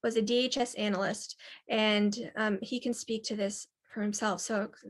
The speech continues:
sorry, Daryl, if I'm putting words in your mouth. Um, but, uh, he r-, headed a unit, researched, um, the threat of right-wing terrorism. That actually received a lot of public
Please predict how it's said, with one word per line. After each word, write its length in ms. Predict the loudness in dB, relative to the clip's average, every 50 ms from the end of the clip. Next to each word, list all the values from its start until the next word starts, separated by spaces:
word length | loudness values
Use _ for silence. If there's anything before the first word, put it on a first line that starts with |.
| -14 -12
sorry, 360 | -8 -4 -2 0 0 0 0
Daryl, 260 | 0 0 -2 -2 -2
if 100 | -4 -6
I'm 100 | -8 -6
putting 240 | -4 -4 -2 -2 0
words 200 | 0 0 0 0
in 40 | 0
your 100 | 2 2
mouth. 140 | 2 0 0 -6 -12 -10 -10 -10 -10 -2 4
Um, 400 | 8 10 10 8 8 4 2 4
but, 320 | 6 8 8 8 6 6 2 0
uh, 220 | 2 2 2 2 0
he 580 | -2 -2 0 0 2 2 2 2 0 -2 -4 -8 _ _ _ -20 -14
r-, 380 | -10 -10 -10 -10 _ -6 -6 -4
headed 300 | 0 2 2 4 6 8
a 40 | 8
unit, 400 | 8 8 8 8 8 8 6 6
researched, 680 | -2 0 0 0 2 4 2 2 4 0 -4 -2 0 4
um, 400 | 6 6 6 6 4 2 0 -4 -8 -12 -8
the 340 | -4 -2 0 2 2 2 2
threat 480 | 0 -2 0 4 8 8 8 8 6 4
of 280 | 4 4 4 4 2 0 -6 -10
right-wing 500 | -4 2 4 6 6 6 6 4 4 4
terrorism. 580 | 4 4 6 8 8 8 6 4 2 0 0 -2 -4 -14 -12 -2
That 320 | 2 6 6 6 6 6
actually 400 | 6 6 6 6 4 0 0 2
received 460 | 2 2 2 2 0 2 2 2 2 2
a 80 | -2 -2
lot 380 | 0 0 0 2 2 4 4
of 160 | 2 2 0
public 320 | -2 -4 -2 -2 -2 -2